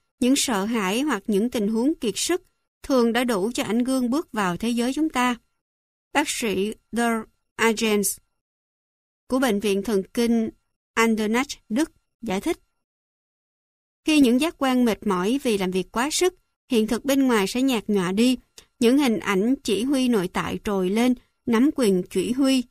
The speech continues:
và lao ra ngoài. Tới lúc đó, theo bác sĩ Eric Caston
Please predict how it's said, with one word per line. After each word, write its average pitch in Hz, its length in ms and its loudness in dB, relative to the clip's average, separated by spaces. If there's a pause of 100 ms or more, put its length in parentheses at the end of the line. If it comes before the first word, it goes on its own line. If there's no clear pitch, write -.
(280)
và 180 260 0 (260)
lao 202 280 0
ra 202 120 -4
ngoài. 175 300 -2 (1120)
Tới 269 120 4
lúc 302 160 -2
đó, 262 340 2
theo 254 140 -2
bác 277 140 -2
sĩ 196 320 -2
Eric 233 440 -4
Caston 214 560 -2